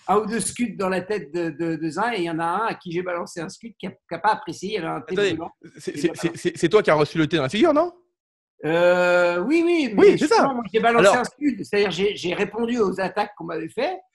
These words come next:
Speaker 1: Et
Speaker 2: Oui.
Speaker 1: il y en a un qui l'a mal pris, et il ne savait pas quoi faire, il m'a balancé le thé.
Speaker 2: Alors
Speaker 1: Mais du coup, ça m'a fait une très belle scène que
Speaker 2: Oui,
Speaker 1: j'ai vue dans
Speaker 2: évidemment, mais, mais alors, il me vient en tête une,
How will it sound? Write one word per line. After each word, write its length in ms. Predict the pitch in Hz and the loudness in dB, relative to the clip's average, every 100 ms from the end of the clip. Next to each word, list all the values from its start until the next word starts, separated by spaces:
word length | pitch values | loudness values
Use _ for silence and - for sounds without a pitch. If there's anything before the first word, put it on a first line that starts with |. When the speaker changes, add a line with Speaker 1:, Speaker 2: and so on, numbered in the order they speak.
| _ | _
Speaker 1:
Et 100 | 311 349 | 0 2
Speaker 2:
Oui. 60 | |
Speaker 1:
il 20 | 381 | 2
y 60 | |
en 100 | 233 185 | 0 0
a 140 | 208 | 0
un 20 | 277 | -2
qui 140 | 240 | -4
l'a 100 | 202 | -6
mal 220 | 185 185 | -6 -8
pris, 200 | - 294 330 | -6 -6 -4
et 240 | 214 185 - | -6 -8 -10
il 100 | 185 | -10
ne 60 | |
savait 220 | 180 202 190 | -8 -6 -2
pas 120 | 233 | -2
quoi 160 | - | -2
faire, 160 | - 254 | -6 -4
il 80 | 226 | -4
m'a 100 | 185 | -4
balancé 360 | 180 180 175 | -4 -6 -8
le 80 | 180 | -8
thé. 220 | 208 208 - | -4 -4 -2
Speaker 2:
Alors 200 | 165 170 | 0 0
Speaker 1:
Mais 60 | |
du 80 | 165 | 0
coup, 200 | - _ | -6 _
ça 140 | 359 269 | -4 -2
m'a 80 | 202 | -2
fait 80 | 240 | -4
une 100 | 233 | -6
très 140 | 233 | -2
belle 180 | 214 196 | -2 -2
scène 280 | - 233 233 | -4 -4 -4
que 80 | |
Speaker 2:
Oui, 100 | 262 | -2
Speaker 1:
j'ai 60 | 427 208 | 0 0
vue 20 | |
dans 100 | 190 - - | -8 -16 -8
Speaker 2:
évidemment, 320 | 165 170 240 | 0 2 4
mais, 160 | 208 202 | 4 2
mais 140 | 165 202 | 4 6
alors, 160 | 180 202 | 6 4
il 80 | 202 | 0
me 40 | |
vient 120 | 175 | 4
en 140 | 226 190 | 4 4
tête 240 | - 208 165 | 6 4 4
une, 200 | 170 185 | 0 0